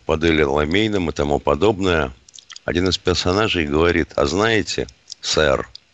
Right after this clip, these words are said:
что наши тёмные египетские филахи, это те, которые ходили в штанах с мотнёй у колен,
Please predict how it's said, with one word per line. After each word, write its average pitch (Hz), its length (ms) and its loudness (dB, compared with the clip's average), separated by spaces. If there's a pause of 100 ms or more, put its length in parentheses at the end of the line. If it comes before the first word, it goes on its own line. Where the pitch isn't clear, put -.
(1160)
что - 240 -2
наши 101 400 0
тёмные 92 720 2
египетские 85 680 0
филахи, 104 560 0
это - 320 0
те, - 180 -2
которые 78 500 0
ходили 85 440 -2
в - 100 -6
штанах 107 420 -2
с - 140 -6
мотнёй 80 380 -4
у 71 80 0
колен, 76 480 -2